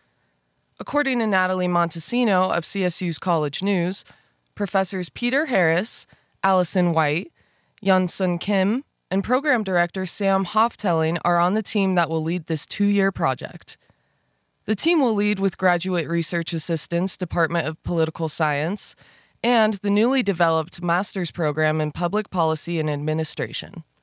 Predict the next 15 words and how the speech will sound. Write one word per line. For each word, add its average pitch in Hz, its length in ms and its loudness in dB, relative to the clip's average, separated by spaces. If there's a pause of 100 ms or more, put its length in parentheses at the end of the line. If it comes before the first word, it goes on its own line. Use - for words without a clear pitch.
(400)
C - 240 0
S 294 180 2
U 254 180 0
implemented 196 600 2
a 196 60 2
new 185 180 2
trespass 220 600 -2
order 156 360 0
for 180 180 -6
vaccine 185 580 0
noncompliance 156 880 -2
for 165 160 -4
several 185 460 0
hundred 165 360 -2
students. - 640 -6